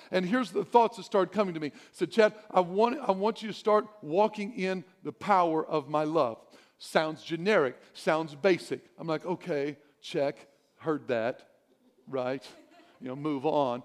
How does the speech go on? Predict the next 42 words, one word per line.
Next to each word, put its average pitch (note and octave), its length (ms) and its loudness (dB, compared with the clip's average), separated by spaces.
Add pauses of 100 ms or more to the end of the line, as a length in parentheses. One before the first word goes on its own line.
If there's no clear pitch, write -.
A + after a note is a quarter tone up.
(100)
It's - 100 -4
like, F3+ 120 4
"No, G3 80 -2
no. F#3+ 220 0 (1300)
I D3 80 -2
want E3+ 320 -6
you F3 60 -12
to D3 60 -8
walk D3+ 320 -8
in C3+ 100 -8
power. C3+ 460 -4 (1300)
And C3+ 80 -10
to C#3 60 -6
walk D3 280 -2
in C3+ 80 -8
power C#3+ 400 -2
requires C3+ 500 -6 (160)
for B2+ 80 -18
you A#2+ 140 -12
to A2+ 60 -12
walk A#2 280 -12
in A#2 80 -12
my A2+ 120 -10
love." A2 320 -8 (1120)
I'm D3 60 -14
like, - 260 -20
'cause E3+ 160 0
I F#3+ 40 6
was E3 120 2
praying G3+ 240 0
about D#3+ 160 4
a - 20 0
certain F3+ 240 -4
situation, E3+ 720 -2 (340)
and, C#3 360 0
uh, B2 240 2 (400)
and D#3 120 0
he D3+ 60 -4
said, D3 260 0 (140)
"What's E3 220 -2
happening D3+ 440 -2
is C#3+ 260 -8